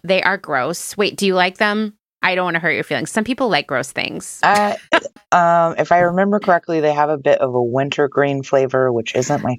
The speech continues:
Speaker 2: favorite. The
Speaker 1: Yeah, they
Speaker 2: chalky
Speaker 1: do.
Speaker 2: texture is weird. But the
Speaker 1: Yeah.
Speaker 2: verbiage is what really turns me off.
Speaker 1: I
Speaker 2: We can talk about that
Speaker 1: Yeah.
Speaker 2: maybe later, but
Speaker 1: Whew. Yeah,
Speaker 2: <laughs>
Speaker 1: the verbiage is not great. The flavor's not there.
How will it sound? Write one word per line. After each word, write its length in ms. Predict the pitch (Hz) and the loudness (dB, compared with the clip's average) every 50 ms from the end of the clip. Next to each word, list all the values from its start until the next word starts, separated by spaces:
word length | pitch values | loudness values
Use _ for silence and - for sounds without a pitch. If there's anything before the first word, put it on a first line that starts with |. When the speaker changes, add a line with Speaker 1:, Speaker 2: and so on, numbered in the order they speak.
| - - | -2 -2
Speaker 2:
favorite. 560 | 113 110 107 - 117 117 113 113 113 - - _ _ _ _ _ _ _ | 0 0 0 0 0 2 2 2 2 0 -2 _ _ _ _ _ _ _
The 40 | 214 185 214 262 | -8 0 2 2
Speaker 1:
Yeah, 360 | 240 262 285 302 311 294 254 | 4 4 2 2 2 2 2
they 160 | - 233 233 | 2 2 2
Speaker 2:
chalky 480 | 147 139 127 147 - - 151 139 254 277 | 2 0 0 -2 -2 0 0 2 2 2
Speaker 1:
do. 260 | 294 277 247 208 175 | 2 2 2 0 0
Speaker 2:
texture 400 | 180 170 - - - - - 139 | -2 -4 -4 -2 0 0 2 2
is 200 | 135 135 135 135 | 0 -2 -4 -4
weird. 540 | 127 135 143 139 135 131 127 127 127 123 - _ _ _ _ _ _ _ | 0 2 4 4 4 4 4 2 2 0 -4 _ _ _ _ _ _ _
But 200 | - 165 156 - | 0 0 0 2
the 160 | - 151 139 | 0 0 0
Speaker 1:
Yeah. 400 | 131 117 123 135 - - - - | 2 2 2 4 4 4 4 4
Speaker 2:
verbiage 460 | 170 131 117 110 107 101 104 104 - - | 4 4 4 4 2 0 -2 -6 -6 -2
is 220 | - 127 113 - - | -2 -2 -2 0 2
what 180 | 120 107 - 104 | 2 2 2 2
really 380 | 107 110 104 104 104 98 104 104 | 0 0 2 2 2 2 0 0
turns 480 | - - - 110 98 101 107 107 - - | -2 -2 -4 -2 -2 -2 -4 -6 -4 0
me 100 | 95 95 | 2 2
off. 100 | 98 85 | 4 4
Speaker 1:
I 260 | - 180 175 170 170 | 4 4 2 2 2
Speaker 2:
We 80 | 170 156 | 0 2
can 140 | - 131 113 | 0 0 -2
talk 200 | - 120 104 - - | 0 -2 -2 -2 -2
about 260 | - - 101 98 - | 0 0 0 0 2
that 140 | 107 101 190 | 2 2 4
Speaker 1:
Yeah. 260 | 185 180 170 156 147 | 4 4 2 0 0
Speaker 2:
maybe 120 | - 104 98 | 0 0 2
later, 360 | 104 95 92 95 95 101 101 - | 2 2 2 0 0 -2 -2 -2
but 240 | - 101 113 - - _ _ _ - - - - | -4 -4 -4 -6 -6 _ _ _ -12 -8 -4 0
Speaker 1:
Whew. 240 | 226 320 359 359 262 - - - - - - - | 2 4 4 4 2 0 -4 -6 -6 -8 -8 -2
Yeah, 340 | 180 190 180 160 131 90 - 156 | 0 2 2 2 0 0 -2 -4
Speaker 2:
<laughs> 80 | - - | -2 -4
Speaker 1:
the 60 | 208 | -2
verbiage 300 | 196 247 269 262 294 - | 0 0 0 0 -2 -4
is 120 | 285 254 - | -6 -2 0
not 220 | 226 202 202 226 | 0 0 0 0
great. 420 | - 175 170 170 165 165 165 - - - - - - - _ _ _ _ _ | 0 0 2 2 2 0 0 -2 -6 -16 -20 -20 -20 -20 _ _ _ _ _
The 80 | - 208 | -2 -2
flavor's 440 | 220 - 247 269 240 262 247 196 - | 0 0 -2 0 0 0 -2 -2 0
not 220 | 185 156 151 - | -2 -2 -2 -2
there. 320 | - 131 131 131 135 - | -2 0 0 2 0 0